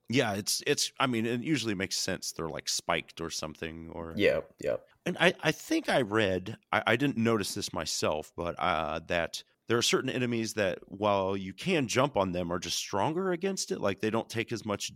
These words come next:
Speaker 1: like, jump itself is kind of, like, an element.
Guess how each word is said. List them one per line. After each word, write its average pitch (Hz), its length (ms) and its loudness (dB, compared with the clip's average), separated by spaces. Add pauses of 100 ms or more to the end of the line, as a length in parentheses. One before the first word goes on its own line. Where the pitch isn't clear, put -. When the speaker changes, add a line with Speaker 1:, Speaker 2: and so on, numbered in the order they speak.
Speaker 1:
like, 92 220 0
jump 120 340 2
itself 107 520 0
is 107 140 -2
kind 117 240 -2
of, 101 120 -4
like, 107 240 -2
an 107 160 -4
element. 107 580 -2